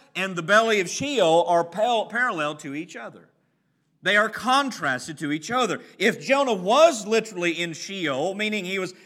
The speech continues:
literally dead, then he would have no more distress. It'd been over. <laughs> There would have been no need to pray,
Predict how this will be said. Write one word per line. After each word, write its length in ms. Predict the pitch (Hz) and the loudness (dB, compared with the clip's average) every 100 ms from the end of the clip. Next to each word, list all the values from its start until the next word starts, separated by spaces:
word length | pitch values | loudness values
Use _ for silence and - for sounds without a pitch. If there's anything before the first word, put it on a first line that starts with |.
| _ | _
literally 600 | 147 254 277 214 196 175 | 2 2 2 -4 -2 -2
dead, 600 | 160 220 160 170 233 - - _ | 2 4 4 2 -2 -6 -12 _
then 160 | 208 226 | -4 -4
he 160 | 233 | -4
would 160 | 240 240 | -2 0
have 260 | 254 330 285 | 2 2 2
no 180 | 233 | 0
more 220 | 202 170 123 | -2 -4 -6
distress. 680 | 110 - 104 80 _ _ _ _ _ _ _ _ _ _ _ | -12 -16 -18 -18 _ _ _ _ _ _ _ _ _ _ _
It'd 120 | 107 | -16
been 160 | 135 180 | -8 -4
over. 420 | 240 180 110 - - | -2 -4 -8 -18 -20
<laughs> 40 | - _ _ _ _ _ _ _ _ _ _ _ _ _ _ _ _ _ _ _ _ _ _ _ _ | -20 _ _ _ _ _ _ _ _ _ _ _ _ _ _ _ _ _ _ _ _ _ _ _ _
There 100 | 110 | -16
would 140 | 123 | -10
have 100 | 147 147 | -10 -10
been 80 | 143 | -12
no 160 | 151 196 | -10 -10
need 420 | 185 220 113 - | -10 -12 -14 -18
to 100 | 104 | -20
pray, 360 | - 104 85 | -18 -18 -18